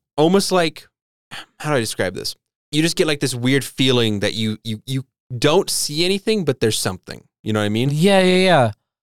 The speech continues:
Speaker 1: It's not like
Speaker 2: Um,
Speaker 1: there's something invisible where it's, like, kinda bending light or something. It's just, like, there's something odd that you're not putting together.
Speaker 2: Okay. Cool. Um,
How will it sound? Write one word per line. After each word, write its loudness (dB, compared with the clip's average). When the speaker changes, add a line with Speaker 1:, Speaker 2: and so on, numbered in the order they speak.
Speaker 1:
It's 4
not 6
like 4
Speaker 2:
Um, 0
Speaker 1:
there's 2
something 0
invisible 2
where 4
it's, -2
like, -2
kinda -2
bending 0
light -4
or -4
something. -6
It's 0
just, 0
like, 2
there's 0
something 0
odd -2
that 0
you're 0
not -2
putting -4
together. -12
Speaker 2:
Okay. 0
Cool. -2
Um, 2